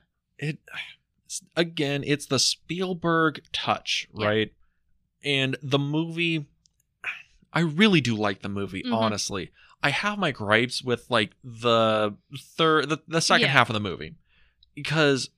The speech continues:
Speaker 1: again, the first half, you know, we have the scene where it's, you know, the kid and it's all the schmaltz. We have him building his stuff. It's very fun. We have
Speaker 2: I
Speaker 1: the
Speaker 2: mean,
Speaker 1: drama.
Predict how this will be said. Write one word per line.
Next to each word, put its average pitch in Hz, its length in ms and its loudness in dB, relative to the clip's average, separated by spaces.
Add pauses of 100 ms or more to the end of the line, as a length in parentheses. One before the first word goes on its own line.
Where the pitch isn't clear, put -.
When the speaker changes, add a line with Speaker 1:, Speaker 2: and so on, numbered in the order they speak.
(160)
Speaker 1:
again, 113 260 -4
the 107 100 2
first 123 400 0
half, 147 260 0
you 120 100 -6
know, 104 80 -4
we 113 180 -6
have 120 320 -2
the 123 80 -6
scene 120 360 -2
where 110 180 2
it's, 104 160 -4
you 104 60 -4
know, 92 140 -4
the 98 100 -10
kid 139 640 0
and 104 120 -4
it's - 180 -2
all 120 260 -6
the 104 120 -6
schmaltz. 156 760 0
We 110 80 -4
have 107 240 -2
him 104 80 -8
building 107 340 -6
his 85 100 -8
stuff. 151 220 -2
It's - 100 -14
very 80 180 -8
fun. 143 520 -4
We 113 80 -4
have 104 140 -4
Speaker 2:
I - 40 -4
Speaker 1:
the - 60 0
Speaker 2:
mean, 254 120 0
Speaker 1:
drama. 143 520 2